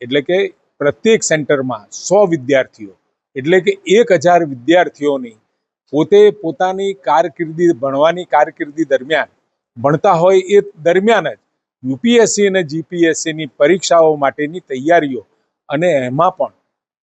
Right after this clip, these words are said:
વિદ્વાનોને ત્યાં બોલાવી યુ પી એસ સી અને જી પી એસ સી ના ક્લાસીસ માટે અને એ સમગ્ર ત્યાં પણ એનું નેટવર્ક, એના માટેના પુસ્તકો, આ બધી વ્યવસ્થા કરવાનું સરકારે નક્કી કર્યું છે અને વિસનગર માટે સૌ-,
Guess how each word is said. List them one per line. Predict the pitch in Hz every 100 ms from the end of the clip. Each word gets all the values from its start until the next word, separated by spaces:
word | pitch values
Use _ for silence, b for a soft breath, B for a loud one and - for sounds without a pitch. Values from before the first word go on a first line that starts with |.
| _ _ _ -
વિદ્વાનોને | 131 127 170 202 202 196 196 196
ત્યાં | - 170 160
બોલાવી | 143 156 175 143 104 _ _ _ B B B
યુ | 123
પી | 131 208
એસ | 202 170
સી | 190 185
અને | 185 151 151
જી | 139 123
પી | - 180
એસ | 151
સી | - 156
ના | 170
ક્લાસીસ | 170 123 120 - 151 139
માટે | 143 127 101 _ _ _ _
અને | 131 156
એ | 165 160 156
સમગ્ર | 143 139 143 156 156
ત્યાં | 147 139 135
પણ | 127 160
એનું | 156 147 143
નેટવર્ક, | 123 127 - 156 160 147
એના | 143 135 139
માટેના | 131 131 123
પુસ્તકો, | 120 135 - 175 160 170 170 - _ _ 170
આ | 214
બધી | 262 175 208
વ્યવસ્થા | 170 160 170 - 139
કરવાનું | 143 143 143 151
સરકારે | - 123 123 151 151
નક્કી | 135 - 147
કર્યું | 127 139 143
છે | 180
અને | 208
વિસનગર | 156 - 175 165 165
માટે | 160 160
સૌ-, | 156 175 180